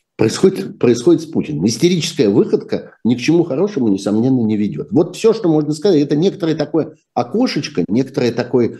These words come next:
способ пронаблюдать, а что, собственно, у них там, в како-, каком настроении они живут, в каком состоянии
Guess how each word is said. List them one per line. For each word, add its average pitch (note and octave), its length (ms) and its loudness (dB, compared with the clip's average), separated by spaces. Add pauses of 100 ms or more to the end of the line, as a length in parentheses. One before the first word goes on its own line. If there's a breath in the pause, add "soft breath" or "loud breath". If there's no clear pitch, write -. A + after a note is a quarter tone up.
способ - 520 0
пронаблюдать, C3 640 2
а B2+ 60 0
что, - 220 -2
собственно, D3 760 -2 (200)
у B2 80 0
них C#3 240 2
там, A2+ 160 -2
в G#2+ 80 -12
како-, C#3 220 -4
каком F3+ 260 0
настроении D3 800 0
они C3 260 2
живут, B2 340 -2
в - 20 -20
каком C#3 240 0
состоянии C3+ 1000 0